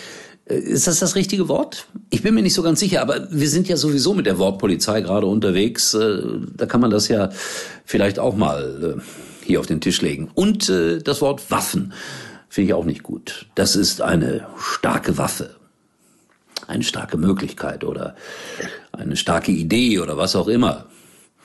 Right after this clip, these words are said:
Und sein rechter Fuß ist überragend, aber ist sein rechter Fuß eine starke Waffe? Aber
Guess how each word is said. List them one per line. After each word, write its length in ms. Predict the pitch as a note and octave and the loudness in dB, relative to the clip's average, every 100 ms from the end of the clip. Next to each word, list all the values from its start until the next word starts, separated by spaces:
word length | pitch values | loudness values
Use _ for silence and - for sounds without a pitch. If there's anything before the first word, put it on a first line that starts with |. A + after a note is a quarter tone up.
| - - - - | -20 -20 -20 -8
Und 160 | D2 | -4
sein 200 | D2 D#2 | 0 0
rechter 320 | D2+ F#2 - E2+ | 2 0 0 -2
Fuß 300 | - F#2 F#2 | 2 2 2
ist 100 | E2+ | 2
überragend, 720 | E2+ E2+ G2 C3 G2 D2+ - | 2 2 2 2 0 -2 -4
aber 420 | C#2+ C#2 C#2 C2+ - - | -4 -2 -4 -6 -10 -6
ist 200 | - - | -4 0
sein 160 | D#2 | 0
rechter 260 | D#2+ E2+ D#2+ | 2 2 0
Fuß 360 | - F#2 F2+ D2 | 0 2 2 2
eine 240 | C#2+ D2+ | 0 -2
starke 360 | - E2 F2+ D#2 | -2 -2 0 0
Waffe? 240 | - - | 0 2
Aber 200 | D3+ E3 | 2 0